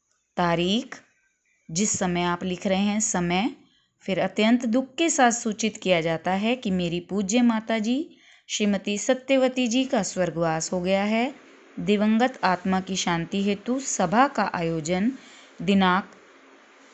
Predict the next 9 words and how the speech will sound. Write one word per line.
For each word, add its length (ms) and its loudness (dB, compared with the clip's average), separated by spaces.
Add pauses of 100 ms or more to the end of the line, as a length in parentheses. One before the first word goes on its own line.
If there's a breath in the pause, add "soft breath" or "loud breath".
(180)
बीस 320 2
जनवरी 420 4
दो 160 0
हज़ार 360 2
इक्कीस 460 -4
को 300 6 (360 loud breath)
हमारे 360 4
निवास 400 2
स्थान 460 2